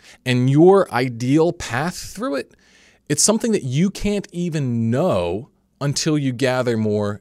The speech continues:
experience, right? Like, so, m-, you know, going back to me with YouTube, like, I had to try a lot of different stuff. They were my best bets, my best ideas. Like, "Oh, maybe I just,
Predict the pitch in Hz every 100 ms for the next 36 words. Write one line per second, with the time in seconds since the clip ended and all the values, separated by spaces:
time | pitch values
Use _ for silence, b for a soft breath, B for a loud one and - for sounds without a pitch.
0 | _ 101 - - 95 82 - - - -
1 | _ _ - 104 120 110 104 - 127 113
2 | B B - 101 104 95 110 107 101 120
3 | 113 110 110 120 117 110 - 160 - 104
4 | 95 98 101 _ _ _ _ _ _ _
5 | _ _ - 139 156 143 170 214 175 160
6 | - 92 73 - - _ _ 110 104 92
7 | 87 85 85 - 76 - - 78 - -
8 | b b - 123 170 170 151 110 151 160
9 | 143 175 175 - 135 123 127 143 156 143
10 | 190 117 104 101 160 160 156 190 190 180
11 | 175 185 - -